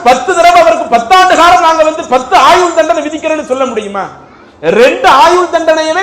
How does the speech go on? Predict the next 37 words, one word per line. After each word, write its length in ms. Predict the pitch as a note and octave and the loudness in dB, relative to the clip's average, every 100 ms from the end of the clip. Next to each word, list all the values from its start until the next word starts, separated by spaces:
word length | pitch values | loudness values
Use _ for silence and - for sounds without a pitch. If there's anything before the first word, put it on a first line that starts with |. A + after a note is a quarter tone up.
| F4 | 0
ஒரு 120 | D#4 | 2
ஆள் 180 | D#4 E4+ | 2 2
கடப்பாரான்னு 640 | C4 D#4+ D#4+ D#4+ D#4+ F4+ D4+ | 0 0 2 2 2 0 -4
சொல்ல 140 | D#4 | -4
முடியாது. 400 | D4+ C4 A#3 E3+ - - - - | -4 -4 -2 -2 -6 -18 -20 -4
அதுக்குள்ள 400 | - D#4 D#4+ F4+ | -2 0 0 0
அவர் 220 | E4+ E4+ E4 | 2 2 -2
வந்து 140 | E4+ | -2
இறப்பை 360 | D4+ D#4 E4+ F4+ | 0 2 2 0
தழுவி 280 | C#4+ D4 D#4 | 0 -2 -2
விடுவார். 400 | C#4+ B3+ G#3+ - - - - | -2 -2 -2 -4 -10 -14 -4
அப்ப 180 | D#4+ F4 E4 | -2 0 2
ஒரு 120 | D4 | 2
ஆள் 200 | D#4+ F#4 | 2 2
பத்து 300 | D4+ C4+ C4 E4 | 2 0 -2 0
பேரை 240 | E4 F4+ | 2 2
கொலை 200 | D4 D#4+ | 2 2
பண்ணி 220 | E4+ D4+ D4 | 2 -2 -4
இருக்கிறான்னா 520 | C4+ B3+ A3+ G#3+ G3+ G#3 - - - - - - | -4 -2 -2 -4 -6 -6 -12 -20 -20 -20 -12 -2
பத்து 320 | A#3 - F4+ | -2 -2 -8
பேருடைய 420 | E4 D#4+ D#4+ D4 C#4+ | 0 2 2 2 0
குடும்பம் 400 | C4 E4 F4 E4 | -2 -4 -2 -2
நிறைய 220 | C#4+ D#4 E4 | 0 0 0
சிரமப்படுறாங்கல்ல. 920 | C#4 D4+ D#4 D4 C4+ C4 B3+ B3 A#3+ - - - - - | 0 0 0 -2 0 0 -2 -4 -6 -8 -18 -20 -20 -14
இப்படி 200 | C#4+ E4 - | -6 -6 0
பத்து 300 | B3+ - G4 | -2 0 -2
பேருடைய 420 | F4+ E4+ E4+ D4+ - | 2 2 2 0 -2
குடும்பம், 400 | C#4 D4+ G4 - - | -4 -2 -4 -4 -4
நம்ம 180 | B3 C#4 | -2 0
குடும்பத்துல 520 | C4+ D4 F4+ F4+ E4 D#4 | -2 -2 -4 -6 -6 -6
உள்ள 160 | D#4 D4 | -2 0
ஒரு 140 | C#4 | 2
ஆளை 220 | B3 D#4+ D4 | 2 2 2
இழந்திருக்கிறோம்னு 680 | B3+ D4+ D#4 D4+ D4+ E4 D#4 | 2 0 -2 -4 -2 -2 -2
சொல்லும் 260 | C4 C#4 C4 | -6 -6 -4
பொழுது 280 | A#3+ G#3 C4+ F#4+ - - - | -6 -4 -6 -6 -14 -16 -2
அவனுக்கு 400 | B3 D4+ D4 | 0 0 -2